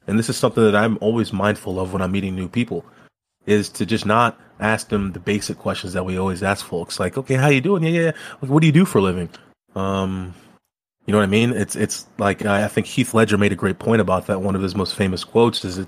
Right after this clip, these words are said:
it's, it's almost like you're asking folks in a way to where it's like a shopping list. You know, uh, "What do you do for a living?"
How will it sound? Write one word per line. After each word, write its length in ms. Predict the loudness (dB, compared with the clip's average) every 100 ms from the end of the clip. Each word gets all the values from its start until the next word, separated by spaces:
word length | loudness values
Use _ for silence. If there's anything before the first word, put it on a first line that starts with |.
| -10
it's, 160 | -12 -12
it's 160 | -6
almost 260 | 0 0 2
like 180 | -2 0
you're 140 | 0
asking 360 | 2 2 -2 -4
folks 360 | -2 -4 -6 -18 -20 _ _ _ _ _ _ _ _ 0
in 140 | 2
a 80 | 4
way 220 | 4 2
to 140 | 2
where 80 | -2
it's 100 | -2
like 100 | -4
a 40 | -2
shopping 500 | 0 0 -2 -6 -6
list. 380 | -6 -8 -14 -18 _ _ _ _
You 60 | -4
know, 260 | -2 0 2
uh, 400 | 2 2 0 -4 _ _ _ _ 2
"What 100 | 4
do 40 |
you 60 | 6
do 120 | 4
for 140 | 2
a 40 | -2
living?" 360 | -2 -6 -10